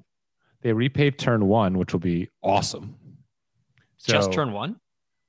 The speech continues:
Speaker 1: in essentially Road America asphalt, the, as a, like, test patch to see how it survives a winter if they wanna go with Company X or whatever.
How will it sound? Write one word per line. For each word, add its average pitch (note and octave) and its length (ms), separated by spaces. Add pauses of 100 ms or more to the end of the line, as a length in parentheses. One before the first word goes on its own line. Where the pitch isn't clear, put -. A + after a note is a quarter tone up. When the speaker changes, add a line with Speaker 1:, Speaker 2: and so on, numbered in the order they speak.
(760)
Speaker 1:
in A2 300
essentially A2+ 500
Road G#2 200
America G2 760 (680)
asphalt, C#3+ 520 (1040)
the, B2+ 220
as G#2 200
a, F#2 320
like, F2+ 420
test - 640
patch - 600
to G2+ 120
see G#2 220
how F#2 140
it E2+ 100
survives F2+ 380
a E2+ 40
winter E2+ 440 (160)
if A2+ 120
they F2+ 120
wanna E2+ 200
go E2+ 240
with E2 400 (380)
Company D#2+ 340
X - 420 (140)
or F2 80
whatever. C#2+ 220